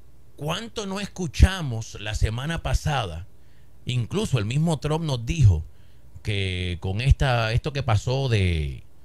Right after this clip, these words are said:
de la violencia política, esto que pasó con que a él lo quisieran matar, que deberíamos bajarle dos, ¿verdad? Que nos dijeron, "Vamos a bajarle dos, señores. Esto está, tú sabes,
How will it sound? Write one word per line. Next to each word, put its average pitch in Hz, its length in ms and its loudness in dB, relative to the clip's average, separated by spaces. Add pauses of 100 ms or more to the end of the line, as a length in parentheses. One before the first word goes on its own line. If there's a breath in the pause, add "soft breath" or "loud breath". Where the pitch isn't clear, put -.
(1800 loud breath)
de 87 260 -2
la 87 120 2
violencia 101 760 0
política, 95 800 2
esto 110 320 4
que 107 100 0
pasó 110 560 2
con 78 380 0 (460 loud breath)
que 92 80 2
a 90 100 2
él 107 100 4
lo 120 140 2
quisieran 110 460 4
matar, 101 480 2
que 95 100 2
deberíamos 95 500 4
bajarle 104 480 4
dos, 104 460 4 (800)
¿verdad? 95 260 -2
Que 123 100 -4
nos 98 120 0
dijeron, 104 340 2
"Vamos 113 200 0
a - 20 -2
bajarle 143 380 2
dos, 123 520 4
señores. 113 760 2 (400 loud breath)
Esto 113 200 0
está, 127 640 4
tú 139 120 0
sabes, 90 580 2